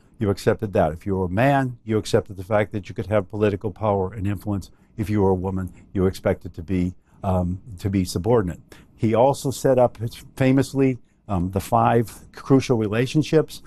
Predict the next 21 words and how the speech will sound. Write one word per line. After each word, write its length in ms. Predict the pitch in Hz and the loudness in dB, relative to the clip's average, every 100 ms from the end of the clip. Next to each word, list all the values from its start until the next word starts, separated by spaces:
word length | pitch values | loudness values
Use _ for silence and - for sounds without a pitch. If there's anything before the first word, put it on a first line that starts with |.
| - _ | -20 _
the 160 | 98 98 | 0 2
emperor 460 | 127 127 127 120 110 | 2 4 4 4 0
and 140 | 110 98 | -2 -2
his 100 | - | 0
subjects, 600 | 156 156 147 151 - 113 | 2 2 2 0 0 -8
the 60 | |
father 500 | - 110 107 110 101 - | 2 4 4 4 -2 -4
and 140 | 107 85 | -6 -6
his 140 | 90 | -4
son, 420 | - 147 147 135 - - - | 0 2 2 0 -10 -20 -14
the 100 | 107 | -6
older 300 | 104 110 120 | 2 2 4
brother, 400 | 110 113 107 107 | 2 2 2 0
the 120 | 101 101 | -2 0
younger 320 | 107 104 107 | 0 0 0
brother, 320 | 98 98 95 | 0 2 0
the 120 | 92 | -2
husband, 460 | 90 104 - 95 92 | 0 0 0 -2 -2
the 60 | 92 | 0
wife, 340 | 90 85 82 _ - - | 0 -2 -4 _ -20 -16
uh, 80 | - | -14